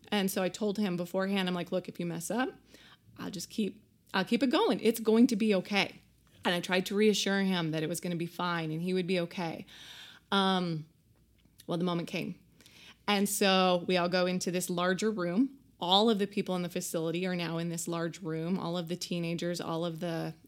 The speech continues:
um, adults, the staff, they're all there. And one by one, the kids start going up and playing their piece of music and getting their applause and going off the stage. When it was this student's turn to go up on stage, he looked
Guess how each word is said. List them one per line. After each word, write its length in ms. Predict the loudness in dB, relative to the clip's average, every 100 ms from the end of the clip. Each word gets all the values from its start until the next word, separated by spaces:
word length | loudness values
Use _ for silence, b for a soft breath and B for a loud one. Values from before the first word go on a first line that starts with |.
| -12
um, 280 | -10 -8 -6
adults, 520 | -4 -2 -2 -6 -10 -10
the 100 | -6
staff, 480 | -4 0 2 0 -2
they're 160 | -4 -2
all 120 | 0
there. 300 | 0 -2 -4 B B B B B B -2
And 300 | 2 4 6
one 160 | 6
by 140 | 6 6
one, 440 | 4 2 0 -2 -6 _
the 100 | -8
kids 260 | -4 -4 -4
start 200 | -4 -2
going 280 | -2 -2 -2
up 240 | -4 -4
and 320 | -4 -4 -8
playing 260 | -8 -4 -2
their 220 | -2 -2
piece 300 | -4 -6 -2
of 100 | -2
music 540 | -2 -2 -2 -2 -2 -4
and 240 | -6 -6 -10 -8
getting 240 | -4 -2 -2
their 140 | -2
applause 340 | -4 -2 -2 0
and 120 | 0
going 220 | 0 0
off 120 | -4
the 60 | -4
stage. 420 | 0 2 0 -2 _ _ _ _ _ _ _
When 140 | -4
it 60 | -2
was 160 | -2 2
this 240 | 2 2
student's 360 | 2 4 4 2
turn 400 | 0 2 0 -6 -18 B B B
to 140 | 0
go 180 | 2 2
up 160 | 0 0
on 160 | 0 0
stage, 440 | 0 0 -2 -6
he 280 | -2 4 4
looked 640 | 4 2 2 -2 -6 -10